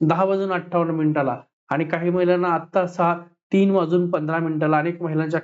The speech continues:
खात्यात सुद्धा पैसे जमा झाले. कितीला? तीन वाजून पंधरा मिनिटं पीएम आत्ता किती जमा झाले? तर काही महिलांना तीन हजार रुपये जमा झालेले आहेत, काही महिलांना दहा हजार पाचशे रुपये जमा झाले. चेक करून घ्यायचे सर्वांनी, हे पैसे अनेक महिलांच्या खात्यात जमा झाले. तुम्हाला सुद्धा पैसे जमा झाले असतील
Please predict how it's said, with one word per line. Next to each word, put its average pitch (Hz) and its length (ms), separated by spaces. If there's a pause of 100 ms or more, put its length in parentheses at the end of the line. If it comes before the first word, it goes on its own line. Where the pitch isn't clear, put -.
खात्यात 156 220
सुद्धा 156 260
पैसे 151 340
जमा 143 220
झाले. 147 200
कितीला? - 840 (400)
तीन 190 200
वाजून 180 340
पंधरा 175 340
मिनिटं 170 320
पीएम 175 380
आत्ता 156 420 (500)
किती 180 160
जमा 185 200
झाले? 185 260 (400)
तर 175 100
काही 175 260
महिलांना 180 460
तीन 185 140
हजार 175 220
रुपये 170 220
जमा 160 240
झालेले 156 300
आहेत, 151 120 (360)
काही 151 220
महिलांना 175 480
दहा 160 260
हजार 170 220
पाचशे 175 320
रुपये 170 220
जमा 156 200
झाले. 151 180
चेक 175 320
करून 180 160
घ्यायचे 165 260
सर्वांनी, 160 420 (460)
हे 165 80
पैसे 170 340
अनेक 175 280
महिलांच्या 160 380 (100)
खात्यात 156 240
जमा 151 260
झाले. 151 240
तुम्हाला 170 320
सुद्धा 175 240
पैसे 160 300
जमा 151 200
झाले 160 160
असतील 185 320